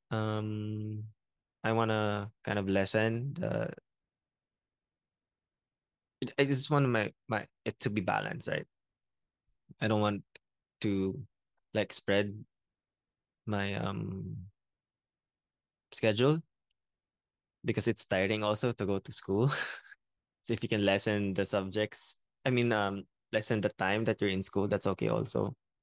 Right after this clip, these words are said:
So I come to school three times a week. I have six subjects, and they're all three hours each. So three units each.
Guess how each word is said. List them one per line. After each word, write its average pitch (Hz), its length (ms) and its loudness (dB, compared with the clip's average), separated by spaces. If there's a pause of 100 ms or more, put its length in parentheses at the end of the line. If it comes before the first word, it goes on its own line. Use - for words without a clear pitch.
(1300)
So 120 160 0
I 110 220 4 (180)
come 117 160 4
to 127 80 4
school 120 220 2
three 120 200 0
times 123 300 0
a 120 80 6
week. 110 260 -2 (220)
I 110 60 2
have 98 240 2
six - 180 -6
subjects, 101 680 -4
and 107 340 0 (220)
they're 107 280 2
all 95 280 2
three 101 240 -2
hours 92 640 0 (120)
each. - 540 -4 (3000)
So 110 340 -6
three 107 560 -4
units - 460 -8 (120)
each. - 540 -4